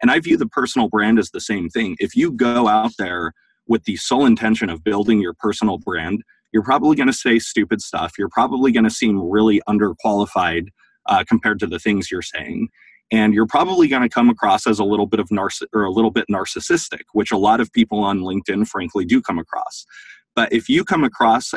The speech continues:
as, "My sole intent here is to create value for my audience," and you look at the thing that you wanna share on LinkedIn through that lens, and you go, "Now, am,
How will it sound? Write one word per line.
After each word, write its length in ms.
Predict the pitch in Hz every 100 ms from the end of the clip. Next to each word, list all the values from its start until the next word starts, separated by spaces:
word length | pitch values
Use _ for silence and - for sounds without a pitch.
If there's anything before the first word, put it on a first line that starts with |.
| -
as, 420 | 107 98 92 113 117
"My 520 | 101 110 143 131 120 -
sole 360 | - 135 139
intent 320 | 120 110 120 107
here 200 | 98 90
is 120 | -
to 100 | -
create 380 | - 104 110 107
value 320 | 101 101 107
for 140 | -
my 160 | 95 85
audience," 560 | 87 92 113 196 - _ _ _ _ - - _ _ _ _ _
and 120 | 120 110
you 120 | 98
look 200 | 139 147
at 100 | 123
the 80 | 113
thing 220 | 123 117
that 120 | 101
you 80 | 107
wanna 140 | 90
share 260 | - 123 117
on 100 | 101
LinkedIn 360 | 107 110 95
through 140 | - 110
that 240 | 90 -
lens, 520 | 127 123 95 98 - - _ 113
and 80 |
you 80 | 104
go, 80 | 98
"Now, 200 | 113 113
am, 140 | 117